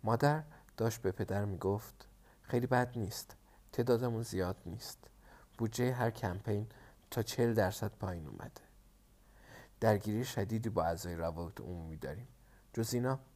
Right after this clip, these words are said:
آره، خوبه." پدر گفت: "استیون هنوز یه کاری می‌کنه حضورش حس بشه؟" مادر گفت: "شک نکن.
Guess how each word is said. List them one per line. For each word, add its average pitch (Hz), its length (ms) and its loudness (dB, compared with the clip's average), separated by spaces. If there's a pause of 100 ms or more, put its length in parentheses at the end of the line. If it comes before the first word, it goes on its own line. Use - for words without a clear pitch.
آره، 110 360 0
خوبه." - 360 -6 (1700)
پدر 107 260 0
گفت: 113 340 -6 (400)
"استیون 120 440 0 (280)
هنوز 113 320 -2
یه 117 80 4
کاری 113 240 2
می‌کنه 120 320 0
حضورش 107 480 0
حس 113 160 2
بشه؟" 87 440 -6 (920)
مادر 104 220 -2
گفت: 127 260 -6 (280)
"شک 143 340 0
نکن. 156 380 -2